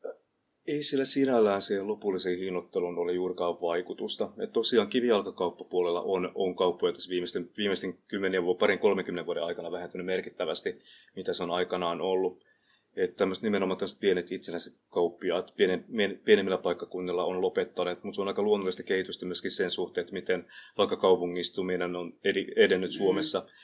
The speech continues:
Speaker 1: Et ostovoimaa ei vaan riitä pienellä paikkakunnilla enää sitten pienille kirjakaupoille, mikä on valitettavaa toki. Ja toki sitten isoissa kaupunkikeskuksissa meillä on hyvin hyviä elinvoimaisia kirjakauppoja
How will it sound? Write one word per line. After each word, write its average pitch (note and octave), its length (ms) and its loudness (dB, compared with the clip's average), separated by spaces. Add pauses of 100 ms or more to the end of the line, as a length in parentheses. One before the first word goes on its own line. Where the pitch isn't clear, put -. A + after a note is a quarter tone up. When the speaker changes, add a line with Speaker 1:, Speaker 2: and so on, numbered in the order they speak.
(240)
Speaker 1:
Et - 320 -4 (300)
ostovoimaa G#2 680 8
ei G2 120 6
vaan F#2+ 180 2
riitä G2+ 200 0
pienellä F2+ 320 -2
paikkakunnilla F2 680 -4
enää F2 180 -2
sitten - 180 -8
pienille F2 280 -4
kirjakaupoille, F2+ 760 -2
mikä F#2 220 -10
on F#2+ 80 -6
valitettavaa F2+ 580 -6
toki. - 360 -6 (720)
Ja F#2+ 500 4
toki G2+ 240 2
sitten A2 160 -2
isoissa G2+ 300 -2
kaupunkikeskuksissa F#2 920 -2
meillä F2+ 180 0
on G#2+ 60 0
hyvin G#2 340 0
hyviä G2+ 280 4
elinvoimaisia F#2 640 2
kirjakauppoja F2 800 -2